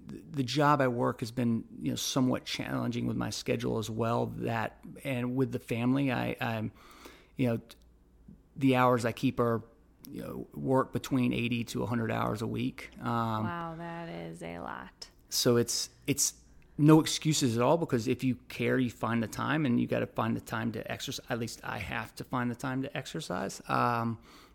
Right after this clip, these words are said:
Speaker 1: it makes me feel, you know, just in general better <laughs> than, than, than if I'm not.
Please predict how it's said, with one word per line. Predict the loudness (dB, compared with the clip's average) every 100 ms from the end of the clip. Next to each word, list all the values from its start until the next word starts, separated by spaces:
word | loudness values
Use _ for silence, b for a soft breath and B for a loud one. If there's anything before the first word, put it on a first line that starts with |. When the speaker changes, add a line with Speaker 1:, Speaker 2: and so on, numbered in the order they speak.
| -4
Speaker 1:
it | -2 0
makes | -2 0
me | -2
feel, | 0 0 2 0 -4 -10 -20 -10 4
you |
know, | 4
just | 4 -2 -8 -20 0
in | 6 6
general | 6 6 6 4
better | 0 -2 0 0 -2 -8
<laughs> |
than, | 4 6 6 4
than, | 4 4 6 4
than | 2 4 2
if | 0 0 2
I'm | 2 2
not. | 0 -2 -6